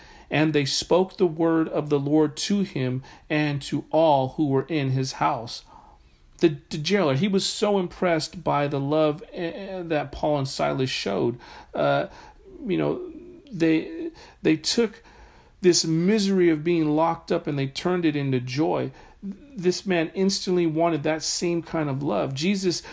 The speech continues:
said in John chapter thirteen, verse thirty-five, that the world will know that we are his disciples by the love that we show one another. Though he was speaking of the church, that love should spill over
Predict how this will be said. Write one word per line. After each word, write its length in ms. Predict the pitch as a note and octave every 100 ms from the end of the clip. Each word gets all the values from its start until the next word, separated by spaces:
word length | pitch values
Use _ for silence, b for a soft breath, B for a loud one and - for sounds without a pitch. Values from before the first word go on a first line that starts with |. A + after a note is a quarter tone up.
| B
said 400 | - - F3+ E3+
in 120 | D3+
John 300 | D3 D#3+ E3
chapter 300 | - E3 D3+
thirteen, 640 | C#3 E3 E3 F#3 E3 E3+ F#4+ F4 E4+ - -
verse 320 | B3 E3 D#3+ -
thirty-five, 640 | F3 D#3+ D3+ F#3+ F#3 D#3+
that 160 | D3+ E3+
the 80 |
world 800 | D#3 C3+ D3+ F#3 G3 D#3 C#3 D3+ B B B B
will 200 | D3 D3
know 280 | D3 D#3+ F3
that 140 | D3+ D3+
we 200 | D#3 D#3
are 120 | C#3+
his 200 | D#3+ D3+
disciples 760 | C3+ C3 - D#3 E3 C#3+ C3+
by 260 | C#3 C3 C#3+
the 140 | C#3
love 340 | B2 C3 D3 D3
that 160 | C3+
we 100 | D3+
show 300 | C#3 - B2+
one 280 | B2+ C3+ C#3
another. 420 | C#3+ F#3+ - - - B B B B
Though 320 | B2+ D#3 F#3 G3+
he 160 | G3
was 200 | F3+ F3+
speaking 460 | - - F#3 F3+ E3
of 160 | D3+
the 120 | D3 C3
church, 580 | - G#3+ F3 D3+ - B B B
that 300 | D3+ F#3 F#3+
love 480 | D#3+ E3 G3+ G3+ F#3+
should 320 | - F#3 D#3
spill 500 | - - - F3+ F3+
over 440 | E3+ F3 F3 D#3+